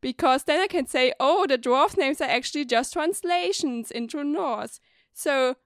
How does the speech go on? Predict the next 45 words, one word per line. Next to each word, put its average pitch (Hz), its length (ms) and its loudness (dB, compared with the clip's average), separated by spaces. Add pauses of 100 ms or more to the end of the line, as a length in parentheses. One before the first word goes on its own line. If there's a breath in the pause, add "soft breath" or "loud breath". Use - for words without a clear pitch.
(160)
let's 285 280 0
see 254 520 -2
how, 240 560 -2
like, 220 360 -4 (220)
the 254 220 2 (280)
language 277 300 0
of 330 140 -4
the 330 80 -4
dwarves 233 640 0
is, 262 420 -6 (100)
or 254 120 2
the 247 120 0
language 254 380 -2
not 247 140 -2
of 220 100 -12
the 226 140 -10 (180)
dwarves, 220 300 -4
but 247 100 -6
of, 247 160 -4 (180)
like, 240 280 -6
the 233 220 -2 (680)
northeast - 1000 -6
of 247 180 -4
Middle-earth 247 720 -2
is 285 140 -6
in 302 120 -2
relation 254 420 -2
to 330 100 -6
the 254 80 -4
language 262 360 -8
of 247 160 -8
the 233 260 -4 (240)
character, 277 680 -2
of - 140 -6
the 254 100 -2
language 254 280 -6
of 254 100 -10
the 269 60 -12
characters 294 560 -6
in 240 180 -6
The 226 80 -8
Lord 233 180 -2
of - 40 -20
the 262 100 -6
Rings. 320 440 -2